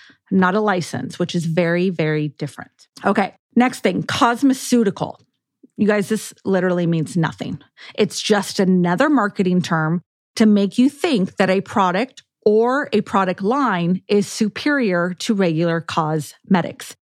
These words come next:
This does not mean anything, and it is not recognized anywhere. It's just, it's seriously just a word that was made up, okay? The last one we are going to talk about is a license versus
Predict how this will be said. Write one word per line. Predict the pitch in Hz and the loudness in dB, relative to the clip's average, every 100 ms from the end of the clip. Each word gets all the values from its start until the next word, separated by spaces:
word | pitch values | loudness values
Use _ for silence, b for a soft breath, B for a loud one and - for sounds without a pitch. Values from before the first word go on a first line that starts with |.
| - | -2
This | 190 - | -2 0
does | 190 185 | -2 0
not | 180 | 0
mean | 214 294 | 2 2
anything, | 311 294 294 285 277 262 | 2 0 0 0 0 0
and | 214 202 | 0 0
it | 196 | 0
is | 202 | 0
not | 196 190 | 0 0
recognized | 190 180 170 160 180 170 156 - - _ _ - | -2 -4 -6 -2 0 0 -2 -8 -20 _ _ -2
anywhere. | 165 143 - - - | 0 0 -4 -8 -8
It's | - 196 - | -2 -2 -2
just, | - 196 190 - - | -2 -2 -2 -8 -14
it's | - - | -14 -4
seriously | - 196 180 208 | 0 2 0 -2
just | 170 - | -2 -2
a | |
word | 160 160 156 | -2 -2 -4
that | - | -6
was | 170 | -4
made | 151 151 | -2 -4
up, | - - - - | -6 -14 -20 -10
okay? | 170 175 160 226 - | -6 -2 -2 -4 -2
The | 220 | 0
last | 220 226 269 320 - | 2 2 0 -4 -4
one | 339 311 | 0 2
we | 240 | 2
are | 233 | 2
going | 226 214 | 0 0
to | 208 | -2
talk | - 160 156 | -2 -4 -4
about | 156 - - _ | -6 -6 -8 _
is | - 190 - - - - _ | -2 0 -2 -8 -16 -20 _
a | 196 | -2
license | 202 196 185 226 - 349 359 381 381 - - | 0 0 0 -2 -2 -2 -2 -4 -8 -14 -10
versus | 175 226 220 - 220 208 - | 0 0 0 -2 -2 -2 -6